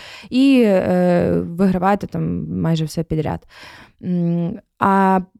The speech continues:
якийсь такий був, та, цей рік такий був, ну, він для багатьох людей складний, то ті всі ковіди, ті всі епідемії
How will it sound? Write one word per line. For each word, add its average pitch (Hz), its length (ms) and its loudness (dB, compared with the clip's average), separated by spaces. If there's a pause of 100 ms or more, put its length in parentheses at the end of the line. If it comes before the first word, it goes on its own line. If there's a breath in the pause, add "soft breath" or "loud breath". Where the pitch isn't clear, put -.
(340)
якийсь 392 320 0
такий - 260 0
був, 269 200 -2
та, 254 340 2
цей 208 260 2
рік 214 180 0
такий 202 280 -2
був, 185 280 -2
ну, 262 140 2
він 269 140 4
для 269 120 2
багатьох 240 400 0
людей 202 220 0
складний, 202 520 -2
то 220 160 -4
ті 202 180 -6
всі 185 200 -6
ковіди, 202 880 0
ті 185 160 -8
всі 175 240 -4
епідемії 196 840 0